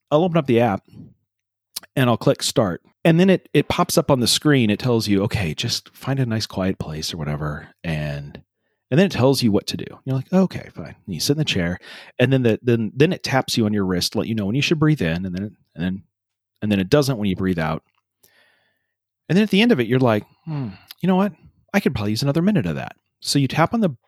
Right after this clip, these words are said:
you tap on the button. It says, "Breathe again."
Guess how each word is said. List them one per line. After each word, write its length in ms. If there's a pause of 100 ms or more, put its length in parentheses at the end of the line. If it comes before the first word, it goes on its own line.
(100)
you 80
tap 260
on 100
the 100
button. 340
It 140
says, 400 (580)
"Breathe 300
again." 440